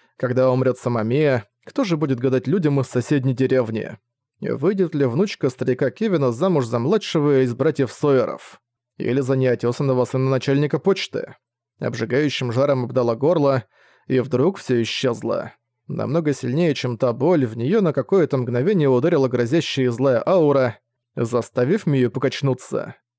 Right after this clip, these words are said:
В ускользающем сознании девушка расслышала, как кто-то сказал: «Итак,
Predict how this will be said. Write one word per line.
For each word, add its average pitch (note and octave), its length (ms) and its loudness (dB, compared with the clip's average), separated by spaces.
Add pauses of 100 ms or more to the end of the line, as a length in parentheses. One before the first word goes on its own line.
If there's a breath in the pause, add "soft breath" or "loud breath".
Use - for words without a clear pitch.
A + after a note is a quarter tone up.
(200)
В A2+ 160 -4
ускользающем B2+ 760 0
сознании C3+ 500 0
девушка C#3 420 0
расслышала, D3 520 0
как C3 140 -4
кто-то - 240 -4
сказал: C3+ 640 0 (520)
«Итак, A#2 580 -2